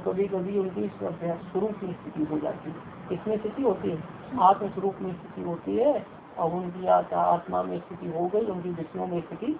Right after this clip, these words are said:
नहीं है। मन को विषयों से निर्वृत्त करके किसमें लगा दिया? आत्म स्वरूप में लगा दिया। लेकिन कभी जब रजोगुण बढ़ेगा तो क्या हो जाएगा कि उससे प्रेरित होकर के, और क्या होगा कि वो आत्म स्वरूप से विचलित हो जाएगा, बहिर्मुखता आएगी ना,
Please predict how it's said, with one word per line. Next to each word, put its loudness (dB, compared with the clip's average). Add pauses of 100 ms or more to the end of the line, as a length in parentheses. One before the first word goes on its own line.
(140)
नहीं -4
है। -2
मन -2
को 0
विषयों -2
से -4
निर्वृत्त -4
करके 0
किसमें -4
लगा 4
दिया? -2
आत्म -4
स्वरूप -6
में -2
लगा 0
दिया। -2 (1000)
लेकिन 6
कभी 4
जब 8
रजोगुण 8
बढ़ेगा 8 (440)
तो -2
क्या 2
हो 4
जाएगा 6 (460)
कि 0
उससे 0
प्रेरित -4
होकर -2
के, 4
और -2
क्या 2
होगा 2
कि -4
वो 2
आत्म 2
स्वरूप -6
से 0
विचलित -10
हो -2
जाएगा, -2
बहिर्मुखता 2
आएगी -4
ना, -2